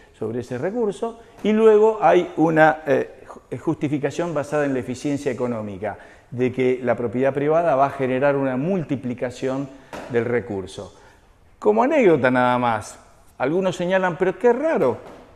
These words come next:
que, que Locke e incluso el señor que vamos a ver ahora, que son, llamémoslo así, ius naturalistas, para decirlo así, este, dieran una explicación utilitarista de,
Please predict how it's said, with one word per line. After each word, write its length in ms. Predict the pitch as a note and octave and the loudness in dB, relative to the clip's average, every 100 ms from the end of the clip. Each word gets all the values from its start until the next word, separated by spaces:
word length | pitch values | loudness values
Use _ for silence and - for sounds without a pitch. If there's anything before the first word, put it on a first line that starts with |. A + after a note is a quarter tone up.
| _ | _
que, 1500 | D3 C#3+ C#3+ C#3 C3 B2+ B2 A#2+ A#2+ A#2 A2+ A2 G#2+ G#2+ - | 0 4 6 4 4 2 2 2 2 2 0 -4 -8 -14 -8
que 160 | A#2 A2 | -2 4
Locke 460 | C#3+ G3 G3 - C3 | 6 6 4 -6 -4
e 60 | |
incluso 440 | B2 A#2 D3 D3+ C3 | -4 -2 -4 0 -2
el 60 | |
señor 420 | - C3 C3+ C#3+ | -2 -4 -2 -2
que 100 | B2 | -2
vamos 320 | B2+ C3 C3 B2 | -4 -4 -4 -4
a 60 | |
ver 180 | B2+ C3+ | -2 0
ahora, 460 | C3+ E3 D3 D3+ D#3 - - - - | 0 2 2 0 -2 -12 -20 -14 -8
que 60 | B2 | -6
son, 360 | - D#3 D3 | 0 0 2
llamémoslo 360 | C3+ C3+ D3 C#3 | 2 2 0 -2
así, 420 | B2+ D3+ C#3 A#2 A2+ | -2 -2 0 0 2
ius 220 | F3+ E3+ | 2 2
naturalistas, 840 | C3+ B2+ A2+ B2 F#3+ C4 F3+ - G#2+ | -2 -4 -2 -2 0 -2 -2 -2 -2
para 180 | A2 | -2
decirlo 320 | G#2+ B2 A#2+ C3+ | -2 -2 -2 -4
así, 360 | C#3 F3+ A#3 | -2 -4 -2
este, 380 | F3 A2+ A2+ A#2 | -2 -2 -2 -6
dieran 380 | A2+ B2+ C3 B2 | -2 -2 -2 -2
una 160 | B2+ A#2+ | -4 -4
explicación 640 | A#2+ A2+ G#2 - D#3 E3 - - - _ _ | -6 -8 -8 -4 -4 -4 -8 -20 -20 _ _
utilitarista 1000 | A#2 - A2+ A2 B2+ F#3+ C4+ - - - - - - - _ | -8 -4 -4 -4 -2 0 0 -2 -8 -10 -14 -20 -20 -20 _
de, 800 | A2 A2+ A2 G#2+ G#2+ G#2 G2+ G#2 | 0 4 4 4 2 2 0 -4